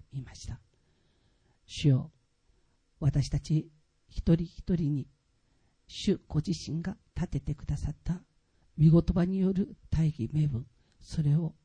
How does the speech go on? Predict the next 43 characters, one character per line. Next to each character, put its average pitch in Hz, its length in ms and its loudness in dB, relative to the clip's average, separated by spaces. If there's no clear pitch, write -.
あ 127 100 -6
な 127 120 -4
た - 140 -8
が 160 200 -4
教 135 80 8
え 131 60 -4
て - 160 -6
く 160 100 -8
だ 131 140 -4
さ 143 160 -2
い。 143 100 -8
そ - 240 0
し - 140 0
て 147 220 0
私 170 280 2
た 147 120 -4
ち - 60 -12
自 147 220 -6
身、 117 280 -4
自 - 140 -2
分 170 180 4
の 185 120 -2
個 - 240 -2
人 - 220 -12
的 208 240 -4
な 202 120 -4
大 170 260 0
義 - 160 -10
名 143 200 -2
分 135 180 -8
に 165 160 -6
立 151 100 2
っ - 20 -2
て、 - 300 -6
残 139 260 4
酷 139 300 -4
な 135 140 -2
こ - 120 -8
と - 180 -2
を 151 240 2
し - 180 -18
た 180 140 0
り、 147 180 -4